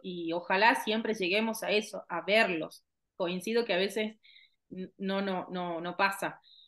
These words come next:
Y también creo que si no lo llegamos a ver a priori, si no llegamos a ver el primer paso, también identificar cuando ya te pasaste,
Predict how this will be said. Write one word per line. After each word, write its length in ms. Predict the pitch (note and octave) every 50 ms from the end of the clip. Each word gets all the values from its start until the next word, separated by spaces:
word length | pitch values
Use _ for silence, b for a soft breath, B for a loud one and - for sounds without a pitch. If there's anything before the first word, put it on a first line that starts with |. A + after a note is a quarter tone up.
| b b _ -
Y 200 | - A3 G3+ -
también 680 | G#3+ F#3+ F#3+ F#3+ G#3 A3 C4 C#4 D4+ D4+ D4+ D#4+ D#4+ D#4
creo 340 | - A#3+ A#3+ A#3+ B3 B3 A#3+
que 240 | - F#3+ F3 - - -
si 180 | - - G3+ G3
no 140 | F#3 G#3 A#3
lo 80 | C#4+
llegamos 480 | D#4+ C#4+ C4 A#3 A#3 C4 C#4 C#4+ C#4+ -
a 120 | G#3+ F#3
ver 340 | F3+ G3 G#3+ A#3 A#3 G3 - - _ _ -
a 200 | E3 E3 D#3+ -
priori, 760 | - F#3 F#3 G3 G#3+ A#3+ B3+ C4 A#3+ A#3+ B3 C4+ F#4 - _ _ _
si 160 | - - E3+
no 120 | F3+ F#3+
llegamos 380 | F#3+ G3+ F#3+ G#3 G#3+ A3 A3 F#3+
a 60 | E3
ver 180 | E3+ F#3 G3 G3
el 120 | G3 F#3+
primer 360 | - F3 F3+ F#3 G3 G3+ G3 -
paso, 360 | G#3 G3 - - - A#3 B3 A#3+ B B B B B _
también 320 | - A3 A3+ A#3 C4 D#4 F#4
identificar 600 | F4 D4+ C4 A#3+ C4 B3+ - A#3+ - C4 C#4+ D4
cuando 200 | C#4 A3+ G#3 G3 F#3+
ya 200 | F3+ G3 G3+ G3
te 80 | A3+
pasaste, 640 | G3 F#3+ F3+ - - A#3 G#3+ G3+ - - E3 D#3